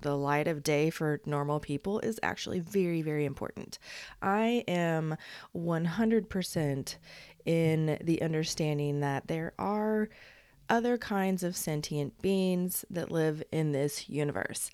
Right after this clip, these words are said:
and they are interacting with us all the time.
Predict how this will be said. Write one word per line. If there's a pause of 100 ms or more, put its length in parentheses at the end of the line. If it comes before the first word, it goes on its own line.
(300)
and
they
are
interacting
with
us (240)
all
the
time.